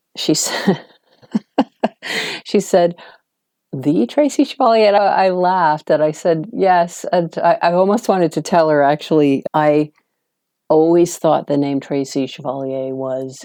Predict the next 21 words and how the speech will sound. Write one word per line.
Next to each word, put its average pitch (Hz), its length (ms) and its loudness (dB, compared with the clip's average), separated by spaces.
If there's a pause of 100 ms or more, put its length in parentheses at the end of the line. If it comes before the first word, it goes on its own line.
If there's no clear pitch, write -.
unique. 151 720 -4
But 151 160 -2
then, 151 220 2
of 143 120 -4
course, 165 400 0 (180)
the 160 160 2
internet 170 460 -2
comes 123 300 -6
along, 120 500 -6 (560)
and 131 460 -2
you 143 180 -2
realize 143 640 0
that 135 140 -8
no 143 380 0
names 123 420 -4
are 120 100 -6
unique. 117 720 -14 (120)
And 120 420 -8
somebody 147 540 -2
sent 139 340 -6
me 131 320 -6